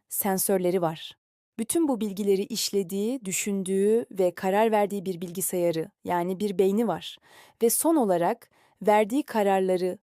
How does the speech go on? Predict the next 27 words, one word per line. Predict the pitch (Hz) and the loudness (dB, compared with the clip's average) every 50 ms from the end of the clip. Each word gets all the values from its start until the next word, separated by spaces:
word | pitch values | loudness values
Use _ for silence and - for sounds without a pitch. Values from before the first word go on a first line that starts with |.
| _ | _
uygulamak | - 240 233 214 233 226 226 226 240 240 - | 0 0 2 2 2 2 2 2 0 -2 -2
için | 214 - - 202 185 | -6 -6 -6 -6 -6
tekerlekleri, | - 190 180 - 202 190 190 190 190 190 - - 190 175 180 170 | -6 -6 -4 -2 0 0 2 2 0 -2 -2 -4 -2 -2 -2 -4
kolları, | - - 208 202 196 196 190 185 170 180 175 175 208 - _ - | -2 0 2 2 2 2 0 0 2 0 -2 -2 -4 -8 _ -4
yani | 190 190 180 180 180 170 | -2 0 0 0 0 0
refleksleri | 185 190 185 - 208 202 - - - 214 214 226 | 0 -2 0 -2 -4 -4 -2 -2 0 0 0 2
ve | 202 170 | 0 -2
kasları | - - 185 170 - - 180 175 175 | 0 -2 -4 -4 -4 -4 -4 -4 -2
var. | 160 156 170 - - - _ _ _ _ _ _ _ _ _ _ _ _ _ _ _ _ _ | -4 -6 -8 -12 -18 -20 _ _ _ _ _ _ _ _ _ _ _ _ _ _ _ _ _
İşte | 269 - - - 285 - - | -6 -2 0 0 0 2 2
otonom | 240 233 - 247 247 240 262 277 262 | 2 2 2 0 2 2 2 2 2
sistem, | - - 202 170 - - 185 165 165 202 226 _ _ _ _ _ | -2 -4 -4 -6 -4 -4 -4 -6 -6 -8 -14 _ _ _ _ _
tıpkı | - 320 - - - - 302 226 | -4 -4 -4 -4 -6 -6 -2 -2
bir | 254 269 240 202 | -2 -2 -2 0
canlı | 190 220 208 214 220 240 277 | 2 2 4 4 2 0 0
gibi | 247 226 196 190 185 | -2 -2 -6 -6 -6
çevresini | - - 214 208 202 208 208 - - 220 233 247 | -2 2 2 4 4 4 2 2 2 0 0 0
algılayan, | - - 196 196 202 180 220 214 208 214 214 226 226 214 | 2 2 2 2 2 4 4 4 4 4 2 2 0 -2
düşünen | 196 190 - - 214 214 214 226 226 220 | -4 -4 -4 -2 0 0 2 0 0 2
ve | 196 214 | 0 0
kendi | 214 - 226 214 214 226 220 254 | 0 0 0 0 0 0 2 2
başına | 220 220 208 - 226 226 214 208 | 2 2 2 0 0 0 2 2
hareket | 208 202 202 - 240 226 | 2 2 2 2 0 0
eden | 208 190 208 214 220 208 | 2 2 0 0 0 0
bir | 214 | 0
makine | 196 190 185 - - 214 196 170 | 0 -2 -2 -2 -4 -4 -2 0
demektir. | 175 175 170 170 - - - - - - | 0 -2 -2 -4 -6 -10 -12 -12 -12 -18